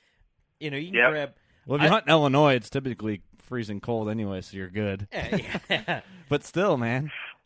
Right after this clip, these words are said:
Speaker 3: it's the best.
Speaker 2: Well, cold brew coffee is, is, it's not iced coffee. Cold brew coffee is a, the, the, the, we use Arabica beans instead of Robusto beans.
Speaker 1: Okay.
Speaker 2: Arabica beans are bigger, better.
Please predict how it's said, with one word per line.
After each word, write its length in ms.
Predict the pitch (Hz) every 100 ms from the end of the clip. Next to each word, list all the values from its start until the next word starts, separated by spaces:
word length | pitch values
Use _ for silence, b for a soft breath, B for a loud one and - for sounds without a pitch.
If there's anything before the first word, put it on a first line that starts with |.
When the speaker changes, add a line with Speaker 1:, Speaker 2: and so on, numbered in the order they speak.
| _ -
Speaker 3:
it's 140 | -
the 60 | 113
best. 280 | 123 170 151
Speaker 2:
Well, 120 | -
cold 220 | 254 285
brew 120 | 247 -
coffee 500 | 208 202 190 185 160
is, 220 | 139 120 -
is, 180 | 139 113 -
it's 100 | 139 175
not 200 | 190 -
iced 240 | 156 160 -
coffee. 240 | - 135 113
Cold 180 | 196 214
brew 100 | 196
coffee 380 | - 147 131 135
is 100 | 113 117
a, 120 | 107 104 107
the, 220 | 113 107 -
the, 100 | 107 - 113
the, 140 | 110 104 120
we 80 | 135
use 160 | 151 135
Arabica 500 | 120 131 147 147 113
beans 280 | 123 123 117
instead 280 | 110 - 113
of 60 | 110
Robusto 480 | 101 113 - 107 95
beans. 280 | 92 87 - _ -
Speaker 1:
Okay. 200 | 160 143 -
Speaker 2:
Arabica 420 | 113 131 143 139 127
beans 280 | 127 123 120
are 100 | 113
bigger, 320 | 127 123 120
better. 540 | 113 113 113 110 -